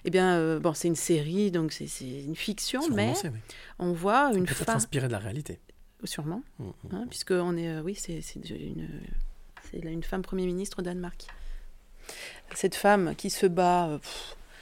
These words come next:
Speaker 1: euh, on voit par, elle, euh, elle subit quand même des dégâts, euh, collatéraux de, de sa position, et cetera, mais elle ne dévie jamais,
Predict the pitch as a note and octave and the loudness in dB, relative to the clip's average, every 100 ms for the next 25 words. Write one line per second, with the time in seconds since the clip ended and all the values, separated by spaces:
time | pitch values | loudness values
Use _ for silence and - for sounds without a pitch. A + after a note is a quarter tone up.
0 | - - - F3 E3+ E3 D#3+ C#3+ - - | -20 -14 -6 -2 -2 -4 -6 -8 -12 -14
1 | - - - - G3 G#3+ A#3 G3 - - | -8 -4 0 4 4 4 4 2 -2 0
2 | E3+ D#3 D3+ D3 F2 - - - - - | 2 4 2 0 -4 -6 -8 -10 -10 -10
3 | F#3+ F3+ E3+ - G#3 G3 G#3+ G3 F3+ F#3 | -2 -2 -2 -4 -4 -2 -4 -2 -2 -2
4 | F3+ E3+ E3+ F3 E3 F3+ F#3 F3+ D#3+ - | -2 -4 -2 0 2 2 2 0 -2 0
5 | F3+ E3 F#3 E3+ F3+ F#3 D#3+ D#3 D#3+ - | 0 0 0 0 2 2 0 -2 -2 -2
6 | D#3+ - F3 E3 E3 - F3 - F#3 F#3+ | -4 -2 -2 -2 -4 -4 -6 -8 -6 -6
7 | G3 A#3 A3+ F#3+ G3 - - - - G3 | -4 -4 -2 -2 -4 -8 -20 -6 2 4
8 | G3 F3 F#3+ F#3 F3+ G#3 A#3 A#3 | 6 4 2 2 4 6 6 4